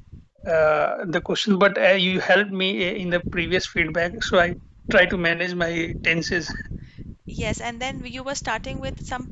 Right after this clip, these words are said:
Speaker 2: past situation, and because of that, it was di-, uh, getting, you know, complicated for you to come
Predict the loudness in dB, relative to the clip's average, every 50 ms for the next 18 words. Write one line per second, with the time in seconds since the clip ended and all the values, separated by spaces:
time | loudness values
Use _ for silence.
0 | -6 -4 -4 -2 -4 -4 -6 -8 -10 -8 -8 -8 -6 -6 -8 -8 -10 -10 -8 -6
1 | -6 -6 -6 -8 -10 -10 -8 -8 -6 -6 -6 -6 -6 -6 -4 -4 -4 -6 -8 -10
2 | -10 -10 -10 -10 -10 -10 -10 -10 -10 -8 -8 -8 -8 -8 -10 -10 -10 -10 -10 -10
3 | -10 -10 -8 -8 -8 -8 -8 -12 -14 -14 -14 -12 -8 -8 -6 -6 -6 -8 -8 -8
4 | -8 -8 -8 -10 -12 -12 -12 -14 -12 -12 -12 -14 -14 -14 -12 -8 -8 -8 -8 -10
5 | -14